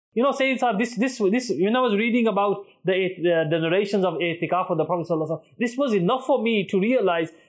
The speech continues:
how important the Prophet sallallahu alaihi wasallam taught itikaf was, the, he, he gave, uh, to itikaf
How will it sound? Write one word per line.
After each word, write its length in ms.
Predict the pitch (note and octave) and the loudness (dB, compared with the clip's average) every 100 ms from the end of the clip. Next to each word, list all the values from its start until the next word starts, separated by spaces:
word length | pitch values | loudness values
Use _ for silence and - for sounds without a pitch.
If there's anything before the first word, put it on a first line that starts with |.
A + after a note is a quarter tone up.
| _ | _
how 240 | - C4 | -2 0
important 500 | C#4 A#3 B3+ C#4+ D4 | 2 0 2 2 0
the 60 | A#3+ | 0
Prophet 200 | A3 A#3 | 0 0
sallallahu 200 | A#3 A3+ | 2 0
alaihi 140 | A#3 G#3+ | 0 -4
wasallam 60 | - | 0
taught 300 | A3+ B3+ G3 | 0 0 0
itikaf 640 | G3 - F3 F#3+ G#3+ - | 0 -2 -2 0 -2 -2
was, 360 | E3+ G#3 G#3+ - _ - | 0 0 0 -6 _ -6
the, 200 | E3+ F#3 | -2 0
he, 180 | F3+ G3 | 2 2
he 180 | E3+ G#3 | 2 0
gave, 360 | F3+ C4 A3+ E3+ | 0 0 -2 0
uh, 200 | G3 F#3+ | 0 0
to 140 | A#3+ | 0
itikaf 760 | F#3+ G#3 G3+ F3+ G3 A3+ A#3 | 0 0 0 0 2 2 0